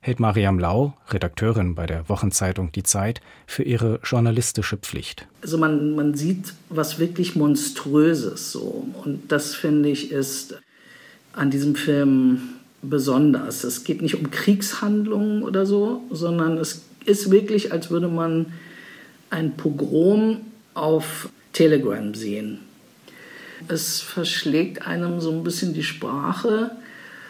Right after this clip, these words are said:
Speaker 2: Und ich musste neben dem schieren Schrecken auch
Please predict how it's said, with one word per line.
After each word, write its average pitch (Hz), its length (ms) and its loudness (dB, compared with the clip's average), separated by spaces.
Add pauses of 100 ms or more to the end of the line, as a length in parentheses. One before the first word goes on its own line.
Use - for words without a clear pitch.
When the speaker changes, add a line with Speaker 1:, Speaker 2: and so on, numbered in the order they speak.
(500)
Speaker 2:
Und 180 680 2
ich 180 200 0
musste 175 920 2 (680)
neben 180 540 2
dem 170 380 2
schieren 165 720 2
Schrecken 247 1080 0
auch 170 460 -4